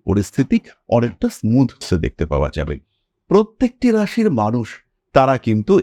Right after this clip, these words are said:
এই পরিবর্তনের পজিটিভিটি ফিল করতে পারবেন। সমস্যা, বাধা, বিপত্তি, উদ্বিগ্নতা থাকলেও তাদের মধ্যে কিন্তু একটা ফ্রিনেস, এটাও দেখতে পাওয়া যাবে। আজকে আমরা আলোচনা করব কর্কট রাশির বিষয়ে এবং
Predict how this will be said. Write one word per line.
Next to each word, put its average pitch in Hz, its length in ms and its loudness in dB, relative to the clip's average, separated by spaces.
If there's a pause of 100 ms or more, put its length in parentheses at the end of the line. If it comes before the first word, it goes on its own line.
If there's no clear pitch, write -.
এই 113 140 0
পরিবর্তনের 104 840 0
পজিটিভিটি 98 720 -2
ফিল 95 280 0
করতে 101 360 -2
পারবেন। 101 480 0 (320)
সমস্যা, 110 640 0
বাধা, 110 560 -2
বিপত্তি, 104 640 0
উদ্বিগ্নতা 104 680 -2
থাকলেও 113 600 0 (320)
তাদের 127 300 2
মধ্যে 92 320 -6
কিন্তু 107 400 0
একটা - 260 -2
ফ্রিনেস, 104 560 -2 (460)
এটাও 151 380 4
দেখতে 87 300 -6
পাওয়া 78 240 -2
যাবে। 82 360 -4 (320)
আজকে 131 360 2
আমরা 139 200 2
আলোচনা 101 400 -2
করব 107 320 -2
কর্কট 92 500 -4
রাশির 95 320 -4
বিষয়ে 151 400 0 (360)
এবং 202 240 2